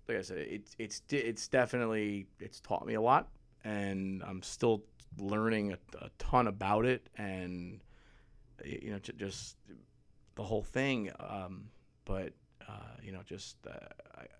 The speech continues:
it's, it is one of those things though, like, where, you know, you always hear about, like, with charities and, you know, like, how they're raising awareness and, like, you know, it's like some things, like, uh, you know, like, certain ailment, you know, certain illnesses and things like that. I'm, I'm always like, "Do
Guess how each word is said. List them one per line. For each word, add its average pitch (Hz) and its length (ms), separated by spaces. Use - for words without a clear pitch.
it's, 120 160
it - 60
is 123 260
one 120 100
of 110 60
those 107 120
things 107 200
though, 95 140
like, 95 180
where, 98 440
you 104 80
know, 98 80
you 104 140
always 110 180
hear 107 140
about, 92 240
like, 92 140
with 92 120
charities 92 720
and, 87 360
you 98 80
know, 87 140
like, 95 160
how 95 200
they're 92 100
raising 95 340
awareness 92 600
and, 90 200
like, 80 100
you 131 100
know, 110 100
it's 98 120
like 107 140
some 135 180
things, 104 160
like, 95 280
uh, 78 60
you 117 160
know, 104 140
like, 95 200
certain 107 540
ailment, 101 480
you 123 100
know, 101 160
certain 110 300
illnesses 104 600
and 90 100
things 92 140
like 90 160
that. 113 280
I'm, 85 200
I'm 104 140
always 95 200
like, - 120
"Do - 80